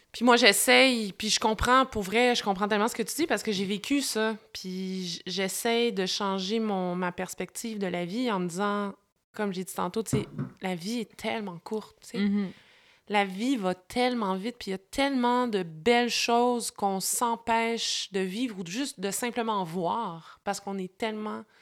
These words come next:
Speaker 1: stické sur des détails ou sur des niaiseries qui, à la fin de la journée, titille seulement notre nous intérieur. Parce que
Speaker 2: Mhm.
Speaker 1: les gens, en majorité, s'en contrecalissent,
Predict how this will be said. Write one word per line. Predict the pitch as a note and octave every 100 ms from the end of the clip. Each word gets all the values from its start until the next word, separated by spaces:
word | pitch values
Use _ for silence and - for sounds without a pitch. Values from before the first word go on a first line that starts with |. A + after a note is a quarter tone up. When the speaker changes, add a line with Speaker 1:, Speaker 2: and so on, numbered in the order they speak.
| - - - - _
Speaker 1:
stické | - - - - B3
sur | B3 - F#3+
des | F#3+
détails | E3+ F3+ G#3+ G#3+ G#3 G3+ F#3+
ou |
sur | - F#3+
des | F#3 F#3
niaiseries | G3 F#3 F3+ F#3+ A3
qui, | G#3 - F#3+ - - - - - _ _ _ _ -
à | G#3
la | G3
fin | B3+
de |
la | B3 G#3+
journée, | G#3 A3+ B3+ - _ _ _ -
titille | G#3+ - C4
seulement | A#3 - A#3+ A3 A3 A#3+ A#3 - -
notre | G3 F#3+ - G3
nous | G3 A3
intérieur. | G3 F3+ E3+ F#3 G3 F3+
Parce | G3+ G3+
que | G#3
Speaker 2:
Mhm. |
Speaker 1:
les | G3+ G3
gens, | G3 A3+ A#3+ - _ _ _ _ _ _ _ _ _ -
en | G3
majorité, | G3+ G3 F#3 G#3+
s'en | - F#3
contrecalissent, | F#3+ - F3+ F3 F3 F3 -